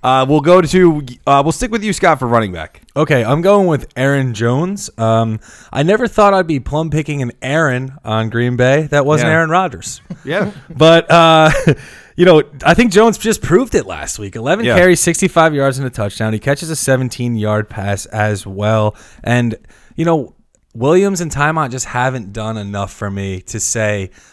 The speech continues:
Speaker 2: that they deserve carries. So how, you know, I'm, I fe-, I have to feel as though the coaching staff feels the same way. And the kicker is Aaron Rodgers is on this guy's side. You know,
Speaker 1: Yeah.
Speaker 2: I've seen interviews where he's like,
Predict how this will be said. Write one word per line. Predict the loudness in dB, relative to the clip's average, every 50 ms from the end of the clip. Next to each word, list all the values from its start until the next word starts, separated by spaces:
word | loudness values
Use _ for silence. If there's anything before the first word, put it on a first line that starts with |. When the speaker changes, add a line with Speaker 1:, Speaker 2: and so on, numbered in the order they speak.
| _ _ -6
Speaker 2:
that | -4 -4 -4 -4 -6 -10 _ _ -8
they | -6 -6 -4
deserve | -4 -4 -4 -4 -4 -4 -6
carries. | -6 -6 -4 -4 -4 -4 -6
So | -6 -6 -6
how, | -4 -2 -2 0 0 -2 -2 -6 -6
you | -8 -6
know, | -6 -6 -6 -6
I'm, | -6 -6 -6 -8
I | -10 -12
fe-, | -12 -14 -16 -12 -10
I | -10 -10 -10 -10 -12 -12
have | -8 -6 -4 -4 -4
to | -6 -10
feel | -10 -8 -6 -6 -6
as | -4 -6
though | -6 -6
the | -8 -8
coaching | -6 -6 -6 -6 -8 -8
staff | -8 -8 -8 -8
feels | -8 -8 -8 -8
the | -8 -6
same | -6 -4 -4 -2 -2
way. | -2 -2 -2 -4 -6 -10 _ _ _ _ -8
And | -6 -6 -4 -4
the | -6
kicker | -6 -4 -6 -6 -4 -6 -6
is | -6 -6 -6 -8
Aaron | -6 -6 -6 -4 -2
Rodgers | -2 -2 -2 -2 -4 -6 -8
is | -6 -4
on | -4 -4 -4
this | -4 -6 -8
guy's | -8 -10 -10 -10 -8
side. | -8 -8 -10 -10 -14 -20 -20 -20 -20 _ _ _ _ -8
You | -4
know, | -2 0
Speaker 1:
Yeah. | 0
Speaker 2:
I've | 0 0 -2
seen | -2 -4 -4 -2
interviews | -2 -2 -2 -2 -2 -2 -2 -2 -2
where | -4 -4
he's | -4 -6 -6 -4
like, | -4 -6 -6 -8